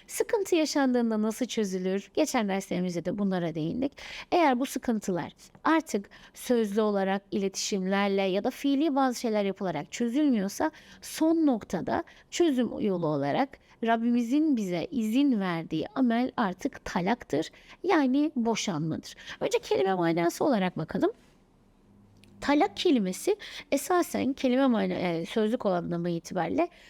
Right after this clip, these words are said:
var olan kaydı silmek, e, serbest bırakmak ya da bağını koparmak gibi anlamlara geliyor.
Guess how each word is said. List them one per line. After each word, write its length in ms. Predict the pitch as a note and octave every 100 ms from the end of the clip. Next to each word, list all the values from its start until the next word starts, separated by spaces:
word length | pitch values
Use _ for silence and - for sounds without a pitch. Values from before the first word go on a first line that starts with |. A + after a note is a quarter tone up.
| - -
var 300 | C4+ E4 F4+
olan 380 | D#4+ C#4 D4 D4+
kaydı 440 | - B3 A3+ A3+
silmek, 720 | - - G#3+ F#3 D#3+ - - _ - _
e, 180 | A3+ A3+
serbest 600 | - D4 D#4 D4 D4 -
bırakmak 640 | A#3 G3+ - - - -
ya 80 | D#4+
da 180 | F#4+ C4
bağını 280 | D4+ F4 G#4
koparmak 580 | - - F4+ F4 F4+
gibi 160 | - A3
anlamlara 560 | C4 G#3 F#3+ E3+ E3 -
geliyor. 420 | E3 D3+ -